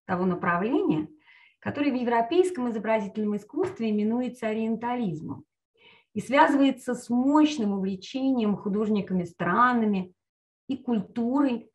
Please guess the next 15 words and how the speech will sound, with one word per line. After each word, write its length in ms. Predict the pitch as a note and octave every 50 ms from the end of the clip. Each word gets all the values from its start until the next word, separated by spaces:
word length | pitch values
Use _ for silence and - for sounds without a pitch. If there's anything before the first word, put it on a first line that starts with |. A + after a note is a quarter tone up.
| _ -
мусульманского 880 | G#3 A3 G#3+ A3 A3+ G3+ G3+ G3 G3 G#3 G3+ G3+ G3+ - - G#3+ G3+ G#3
Ближнего 540 | F#3+ F3+ G3+ G3+ G3 F3+ F#3+ F#3+ F#3 F3+ F3
Востока 840 | E3+ D#3+ E3 E3 - - - F#3+ E3+ F3 - - - E4+ F4 E4+ - -
и 360 | A#3+ A#3+ C#4 D#4+ G#4 - - - - _ _ _ _ -
конструированием 1120 | - - E4+ D#4 E4 - C4+ A#3+ A#3+ A#3 B3+ C#4 D4 C#4 C4 A3+ A3+ G#3+ G#3 G3 G3+ G3+ G3+
образа 360 | A3 G3+ F#3 F3+ F3+ E3+ F3
Востока 520 | D#3+ D#3+ D#3 D#3 - - G#3+ G#3+ - F3
в 100 | D#3+ F3+
искусстве. 680 | F#3 - - _ - F#3+ E3+ - - _ - - - - - _ _ _ _ _ _ _ _ _ _ _ _ _ _ _ - - - _ _ _ _ _ -
Русские 400 | G3+ C#4+ E4+ F4+ - - C4+ A#3+
художники 720 | - - A3+ F#3+ G3 F3 D#3 D3+ E3 E3 F#3+ G3 - C#4
по 180 | C#4+ - F#3+ G3+
большей 400 | G#3 C#4 F#4+ F4+ - - A3 F#3+
части 560 | - - G3 E3 D#3 - - - - - D#3 F3 - - -
отправлялись 920 | - G3 F3+ - - G3 G3 G3 G3 A3 B3+ E4 G4 F4+ E4+ D#4 E4+ - -